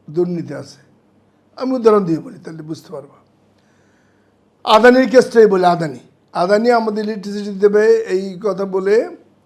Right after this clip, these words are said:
সে ঢাকা আসছে। তার আগে মোদিজির সামনে সে প্রধানমন্ত্রীর সাথে, আমাদের প্রধানমন্ত্রীর সাথে দিল্লিতে কথা হয়েছে।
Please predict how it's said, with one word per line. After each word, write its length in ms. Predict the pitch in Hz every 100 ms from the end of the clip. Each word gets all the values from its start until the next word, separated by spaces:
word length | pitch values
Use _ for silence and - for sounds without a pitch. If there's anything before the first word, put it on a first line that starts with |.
| _ _ _ _
সে 680 | - - 175 190 208 233 302 - _ _ _ _ _ _ _ _ _ _ _ _ _ _ _ _ _ _ _ _ _ _ _ -
ঢাকা 320 | 143 170 185
আসছে। 480 | 196 180 - 202 214
তার 280 | 214 175 180
আগে 140 | 185
মোদিজির 480 | 190 185 175 180 180
সামনে 580 | 170 180 185 185 208 285 - _ _ _
সে 420 | _ - 180 175 180 175 _
প্রধানমন্ত্রীর 540 | - 180 185 180 180 170
সাথে, 360 | 165 170 170 170 - _ _
আমাদের 240 | 175 175 175
প্রধানমন্ত্রীর 420 | 175 180 170 170
সাথে 160 | 160
দিল্লিতে 260 | 170 165 170
কথা 260 | 160 165 165
হয়েছে। 360 | 175 170 196